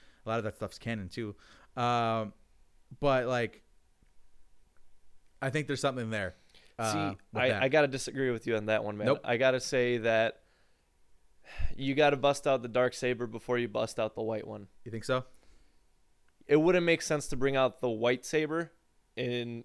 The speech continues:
Speaker 2: eight and not show dark saber. You know, I feel like one has to be the effect of the other.
Speaker 1: My, my thing is, um, I don't think Luke's making it out of this movie, so.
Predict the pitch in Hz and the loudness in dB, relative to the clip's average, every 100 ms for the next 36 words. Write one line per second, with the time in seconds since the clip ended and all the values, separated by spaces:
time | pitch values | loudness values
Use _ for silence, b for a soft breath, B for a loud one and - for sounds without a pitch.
0 | - 135 156 - _ _ _ _ _ _ | -2 0 0 -6 _ _ _ _ _ _
1 | _ 113 123 120 117 - 131 113 110 - | _ -6 -4 -2 -2 -2 2 4 4 0
2 | - 107 104 - - - - 123 127 117 | -6 -8 -8 -14 -16 -16 -12 -6 -2 -4
3 | - b - 135 170 156 127 131 143 139 | -6 b 0 2 6 6 6 4 4 2
4 | 135 - 127 127 120 113 123 117 117 104 | 0 0 -2 -2 -2 -2 0 0 -2 -4
5 | 107 98 - 117 135 - 123 135 147 127 | -4 -8 -8 -4 -4 -4 -4 -4 -4 -6
6 | 117 104 - _ - 113 107 101 - 113 | -6 -8 -18 _ -8 -6 -4 -6 -10 -8
7 | 117 117 107 113 - 107 104 98 101 95 | -6 -6 -6 -8 -8 -8 -8 -6 -8 -8
8 | 95 107 110 95 90 - 95 98 | -12 -10 -10 -10 -12 -10 -8 -8